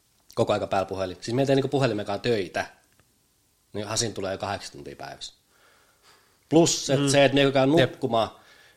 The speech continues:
Speaker 1: niin eilenkin illalla mie laitoin Yle Areenasta pyörimään jonkun,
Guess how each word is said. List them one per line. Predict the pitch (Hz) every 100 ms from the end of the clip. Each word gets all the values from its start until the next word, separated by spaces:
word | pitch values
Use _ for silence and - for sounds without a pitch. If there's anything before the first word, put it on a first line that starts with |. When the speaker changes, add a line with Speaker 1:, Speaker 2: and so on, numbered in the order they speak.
| _
Speaker 1:
niin | 123 143
eilenkin | 135 127
illalla | 127 123 113
mie | 117
laitoin | 113 110 117
Yle | 131 123
Areenasta | 107 101 95 - -
pyörimään | 107 101 90 87 90
jonkun, | 90 87 87 -